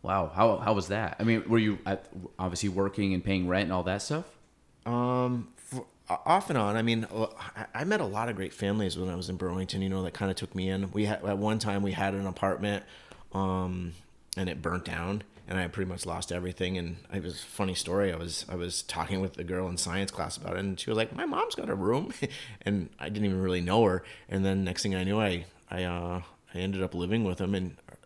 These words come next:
Speaker 2: the, you know, she was a great influence on me 'cause I've always kinda never really thought I could do much. And she was a great motivator, you know. She's like, "Dave, you're going to go to college.
Speaker 1: This
Speaker 2: You're
Speaker 1: is the
Speaker 2: gonna
Speaker 1: girl's
Speaker 2: do this."
Speaker 1: mother.
Speaker 2: Yeah.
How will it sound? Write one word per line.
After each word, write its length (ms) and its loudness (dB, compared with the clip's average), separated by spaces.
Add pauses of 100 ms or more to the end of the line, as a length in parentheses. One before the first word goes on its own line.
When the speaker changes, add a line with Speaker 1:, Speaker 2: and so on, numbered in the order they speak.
Speaker 2:
the, 400 -4
you 120 -2
know, 80 -2
she 140 4
was 120 4
a 20 0
great 240 2
influence 420 -2
on 140 -2
me 140 0
'cause 180 -6 (220)
I've 100 0
always 240 8
kinda 400 4 (640)
never 280 4
really 240 2
thought 240 4
I 60 0
could 180 -8
do 140 4
much. 460 0 (200)
And 120 -8
she 100 2
was 120 4
a 60 0 (200)
great 240 4
motivator, 560 0
you 80 -4
know. 100 -4
She's 200 -6
like, 140 -12
"Dave, 260 2
you're 100 -2
going 240 -2
to 80 -4
go 100 -4
to 100 -6 (200)
college. 320 0
Speaker 1:
This 100 -2
Speaker 2:
You're 40 2
Speaker 1:
is 80 -2
the 40 6
Speaker 2:
gonna 140 10
Speaker 1:
girl's 120 6
Speaker 2:
do 60 6
this." 200 6
Speaker 1:
mother. 160 -6
Speaker 2:
Yeah. 340 2